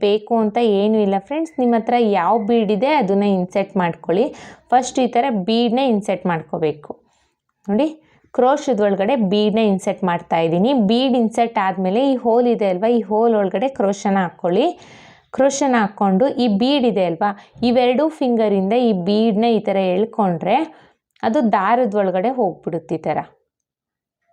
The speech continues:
So ದಾರದ ಒಳಗಡೆ ಹೋಗಾದ್ಮೇಲೆ ಈಗ ಈ ಕ್ರೋಶ ಇದ್-, ಈ ಕ್ರೋಶದ ಮೇಲೆ ಮತ್ತೆ ಒಂದ್ಸಲಿ ದಾರ ತಗೊಳ್ಳಿ. ದಾರ ತಗೊಂಡು ಈ ಬೀಡ್ನ ಈ ಥರ ಲಾಕ್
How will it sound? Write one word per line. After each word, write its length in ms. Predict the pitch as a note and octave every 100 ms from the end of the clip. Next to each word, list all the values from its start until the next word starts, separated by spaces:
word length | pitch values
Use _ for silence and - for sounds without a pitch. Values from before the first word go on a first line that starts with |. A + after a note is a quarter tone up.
| _ _ _
So 140 | - C4 - - _ _ G3+
ದಾರದ 300 | G#3+ A#3+ A#3+
ಒಳಗಡೆ 260 | A#3 A3+ B3 A#3+
ಹೋಗಾದ್ಮೇಲೆ 760 | A3 G#3+ G#3 F#3+ F3+ E3 F3 C4+ - - _ A#3
ಈಗ 100 | A#3+ C#4+
ಈ 40 | C4 -
ಕ್ರೋಶ 280 | B3+ C#4 C#4 C#4+ B3
ಇದ್-, 160 | - A#3+
ಈ 40 | A3+ G#3+ G#3 G3+ G#3
ಕ್ರೋಶದ 400 | B3+ C#4 B3 G3
ಮೇಲೆ 200 | G3 G3+ D4 - G3+
ಮತ್ತೆ 220 | G3+ A#3 A3
ಒಂದ್ಸಲಿ 360 | A3 A3+ A3+ F#3+
ದಾರ 200 | - G3+ A3 A3
ತಗೊಳ್ಳಿ. 400 | F#3 F3+ F3+ C4 F4 _ _ _ _ _ _ - G#3+
ದಾರ 200 | A3+ C4+ C4
ತಗೊಂಡು 400 | G#3 F#3 F3 A#3 D4 C#4+
ಈ 20 | A#3+ F#3+ G3
ಬೀಡ್ನ 360 | A#3+ C4 A#3 A#3+
ಈ 40 | G3+ G#3
ಥರ 100 | A3 C#4 A3+
ಲಾಕ್ 240 | F3+